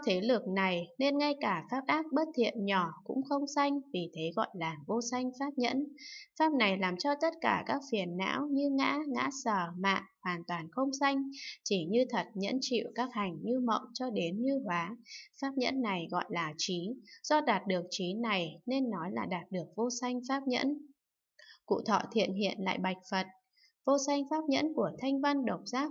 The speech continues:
và Bồ Tát có gì sai khác?" Phật bảo Thiện hiện: "Hoặc trí hoặc đoạn của bậc dự lưu cho đến hoặc trí hoặc đoạn của độc giác đều là nhẫn của Đại Bồ Tát. Lại có nhẫn của Đại Bồ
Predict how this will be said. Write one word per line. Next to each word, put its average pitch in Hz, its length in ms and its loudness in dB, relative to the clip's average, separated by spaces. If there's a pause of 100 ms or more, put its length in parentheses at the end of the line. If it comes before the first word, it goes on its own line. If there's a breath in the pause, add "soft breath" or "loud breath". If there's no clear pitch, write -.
(100)
và 180 180 -2
Bồ 170 260 -2
Tát 180 240 0
có 170 140 0
gì 208 220 0 (140)
sai 254 140 -4 (100)
khác?" 294 200 2 (460 loud breath)
Phật 190 180 -2
bảo 175 280 -2
Thiện 190 240 -2
hiện: 208 280 0 (320 soft breath)
"Hoặc 180 200 2
trí 180 360 0
hoặc 262 220 0
đoạn 202 280 2
của 175 120 0
bậc 180 240 0
dự 196 200 0 (120)
lưu 285 280 4
cho 277 180 -2
đến 185 280 0
hoặc 233 200 -2
trí 185 300 -2
hoặc 233 220 -4
đoạn 196 200 -2 (100)
của - 120 -2
độc 175 260 -2
giác 285 240 -2 (380 loud breath)
đều 185 180 0
là 170 200 -2
nhẫn 196 340 0
của 208 120 -2
Đại 180 280 -2
Bồ 175 300 0
Tát. 269 200 0 (400 loud breath)
Lại 190 260 2
có 170 160 2
nhẫn 240 360 0
của 196 100 0
Đại 180 280 -2
Bồ 180 200 0